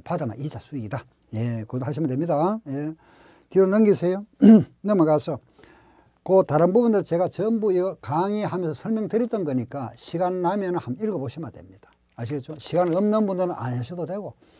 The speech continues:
그냥 읽어보시면 다 이해될 겁니다. 뒤로 넘기세요. 넘어가서 예,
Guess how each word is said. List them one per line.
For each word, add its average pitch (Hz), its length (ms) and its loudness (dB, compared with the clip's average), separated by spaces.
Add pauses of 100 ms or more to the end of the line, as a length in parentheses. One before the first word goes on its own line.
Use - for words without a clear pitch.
(140)
그냥 156 200 -2
읽어보시면 156 460 2
다 113 100 -8
이해될 127 320 -6
겁니다. 139 400 -6 (100)
뒤로 165 160 -4
넘기세요. 160 720 -2 (320)
넘어가서 147 760 -6 (840)
예, 170 200 4